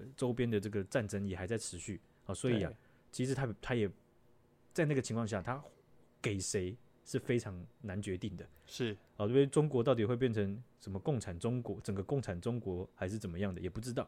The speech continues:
Speaker 2: 没错。
Speaker 1: 啊，所以他们都没办法去决定。所以旧金山合约啊，他只有叙述到这一块。所以鲁宾，Rubin 他写文章的点，就是要点出这一点，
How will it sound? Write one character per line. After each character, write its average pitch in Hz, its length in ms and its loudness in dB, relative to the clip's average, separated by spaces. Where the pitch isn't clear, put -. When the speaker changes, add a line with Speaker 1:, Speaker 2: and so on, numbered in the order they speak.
Speaker 2:
没 120 100 -6
错。 98 100 0
Speaker 1:
啊， - 20 2
所 107 80 0
以 101 40 2
他 123 80 4
们 107 140 0
都 104 240 2
没 101 140 -2
办 104 140 4
法 92 60 -2
去 98 140 -4
决 90 160 -6
定。 101 160 -4
所 135 100 -2
以 156 40 -2
旧 254 80 4
金 226 100 8
山 - 20 6
合 131 140 6
约 139 140 8
啊， 101 40 6
他 131 60 4
只 135 80 2
有 104 40 4
叙 110 160 -2
述 104 40 0
到 101 100 4
这 95 140 -2
一 85 40 -4
块。 82 200 -8
所 233 140 0
以 160 120 2
鲁 143 340 4
宾， 170 320 0
Rubin 156 380 2
他 - 280 -4
写 - 220 0
文 98 220 2
章 113 140 4
的 104 60 2
点， 104 220 -2
就 113 60 -10
是 151 60 0
要 143 100 8
点 110 180 -2
出 101 120 -2
这 101 120 0
一 104 80 2
点， - 220 -8